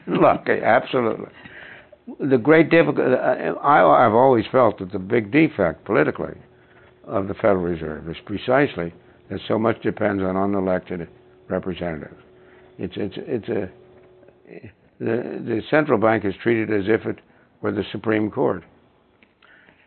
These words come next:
And, and, and so there's no effect, that if, if, that's why during the Depression there was no effective control on the central bank. There were pe-, members of Congress who knew what to do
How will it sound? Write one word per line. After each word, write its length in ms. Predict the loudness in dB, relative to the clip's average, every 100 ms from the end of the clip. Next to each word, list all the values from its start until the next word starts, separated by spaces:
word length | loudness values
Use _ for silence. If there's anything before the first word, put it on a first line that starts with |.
| _ _ _ _ _ _ _ _ _ _ _ _ -8
And, 260 | -2 -2
and, 400 | 0 0 0 0
and 180 | -4 -8 0
so 120 | 2
there's 200 | 4 2
no 240 | 2 2
effect, 340 | 2 2 0 2
that 260 | 2 2 -4 -16 -20 _ -20 -20 -20 -4
if, 180 | -2 -2
if, 140 | -4 -6 -10 -18 -20 _ -20 _ _ -18 -14 -2
that's 220 | 4 4 4
why 240 | 4 4
during 360 | 4 4 2 2
the 80 | 0
Depression 580 | -2 0 2 0 -6 -10 _ _ _ _ -4
there 100 | -2
was 120 | 2
no 220 | 2 2
effective 460 | 2 0 -2 -2 -10
control 600 | -8 -8 -4 -2 -2 -6 -14 _ _ _ _ _ -8
on 220 | -6 -6
the 80 | -6
central 300 | -6 -6 -8
bank. 300 | -12 -14 -16 _ _ _ _ -20 -18
There 200 | -4 2
were 160 | 4 4
pe-, 200 | 4 4
members 420 | 4 2 2 2
of 120 | 0
Congress 380 | 0 0 2 0
who 120 | 0 0
knew 140 | 2
what 220 | 2 0
to 60 | 0
do 340 | 0 0 -2